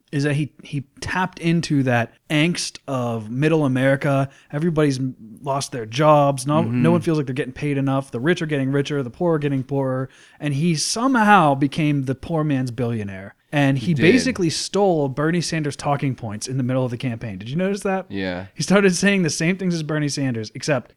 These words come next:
Speaker 1: the answer was not raise the minimum wage and, you know, fix things. It was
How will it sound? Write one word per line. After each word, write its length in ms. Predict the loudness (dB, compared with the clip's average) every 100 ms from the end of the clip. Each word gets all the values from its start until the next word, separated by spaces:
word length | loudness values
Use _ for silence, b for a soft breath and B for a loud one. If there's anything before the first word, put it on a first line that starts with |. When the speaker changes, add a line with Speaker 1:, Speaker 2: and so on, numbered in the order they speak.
| -4
Speaker 1:
the 140 | 2
answer 240 | 4 4 2
was 200 | 2 2
not 340 | 0 0 -4 b b b
raise 360 | 0 4 4 4
the 60 |
minimum 320 | 2 4 4
wage 560 | 4 6 8 6 2 -8 b b b
and, 340 | -2 0 0 -2
you 80 | -2
know, 100 | -4
fix 300 | 0 -2 0
things. 280 | -6 -4 -6
It 100 | -6 -2
was 340 | -2 -2 -4